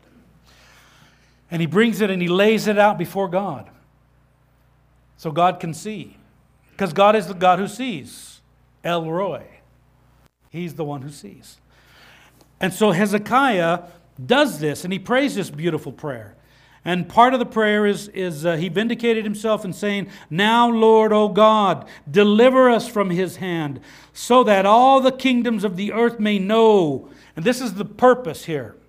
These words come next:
This is why I wanted to read some of these things. His prayer wasn't, "Save us. Just save us."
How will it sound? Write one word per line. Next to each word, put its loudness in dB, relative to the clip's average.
This -14
is -10
why 10
I 10
wanted 2
to -2
read -4
some -6
of -8
these -10
things. -16
His -8
prayer 2
wasn't, 0
"Save 4
us. 0
Just -2
save -2
us." -10